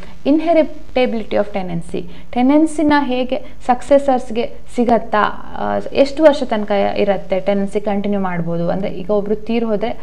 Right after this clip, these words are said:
ಆಮೇಲೆ ಅವರ ಮಕ್ಕಳಿಗೆ ಮತ್ತು legal ರೆಪ್ರೆಸೆಂಟೇಟಿವ್ಸ್‌ಗೆ ಅಥವಾ ಡಿಪೆಂಡೆಂಟ್ಸ್‌ಗೆ ಅವರಿಗೆ ಹೇಗೆ inheritability ಆಗತ್ತೆ, ಹೇಗೆ ಅದು, ಆ, ಉತ್ತರಾಧಿಕಾರಿ ಆಗ್ತಾರೆ, ಆ ಥರ ಒಂದು, ಆ,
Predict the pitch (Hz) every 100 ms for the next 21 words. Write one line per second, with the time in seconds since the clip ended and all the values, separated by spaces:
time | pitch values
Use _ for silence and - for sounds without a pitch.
0 | - - - 220 220 247 214 208 202 202
1 | 202 208 196 196 196 - - 214 214 208
2 | 202 214 202 196 185 180 185 190 202 254
3 | - 320 247 175 - 175 - - - -
4 | - - - - - - 269 320 311 285
5 | 254 277 277 277 277 220 233 233 202 202
6 | 101 95 92 90 87 - 95 - - -
7 | 117 120 135 - - - - - - -
8 | - 190 185 185 180 - - 233 - 240
9 | 220 180 175 180 180 175 175 175 170 190
10 | - - - 269 277 247 208 185 196 349
11 | 370 - 220 202 98